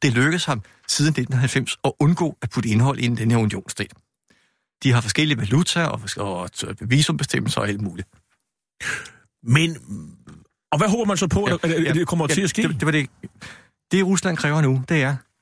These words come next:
Speaker 1: nu skal der indhold i den unionsstat. Øh, Medvedev, øh, den russiske regeringschef, var ude i midten af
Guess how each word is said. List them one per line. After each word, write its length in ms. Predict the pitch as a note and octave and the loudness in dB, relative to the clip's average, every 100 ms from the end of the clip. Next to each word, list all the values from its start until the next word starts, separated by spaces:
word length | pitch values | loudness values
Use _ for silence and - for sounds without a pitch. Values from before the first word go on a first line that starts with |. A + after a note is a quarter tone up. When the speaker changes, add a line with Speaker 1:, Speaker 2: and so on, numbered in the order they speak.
| _ | _
Speaker 1:
nu 80 | C#3 | 0
skal 240 | C#3+ D3+ B2+ | 2 0 0
der 120 | G#2+ - | -2 0
indhold 360 | A#2 G#2+ A2+ - | 2 2 0 -6
i 80 | |
den 180 | B2 G#2 | -6 -4
unionsstat. 520 | G#2 F#2+ F#2 - - - _ _ _ _ - | -4 -6 -6 -8 -8 -14 _ _ _ _ -4
Øh, 240 | A2 G#2+ G#2+ | 0 2 4
Medvedev, 440 | A2+ A2 B2 C#3+ D3 - - | 4 4 2 2 -4 -8 -4
øh, 440 | A2 G2 G2 F#2+ F#2 | -2 0 -2 -4 -2
den 320 | A#2 G2+ F#2+ F#2+ - | 2 2 2 0 0
russiske 300 | A#2+ B2 - | 2 0 -2
regeringschef, 560 | G2 C#3+ C#3 C3 A2+ - | -2 0 0 -2 -4 -4
var 100 | G#2+ | -2
ude 380 | G#2+ A#2 C#3 C#3 - | 0 0 0 0 -2
i 120 | G#2+ | 2
midten 360 | G#2+ B2 C#3+ - | 2 2 0 -2
af 200 | - G#2+ | -2 -2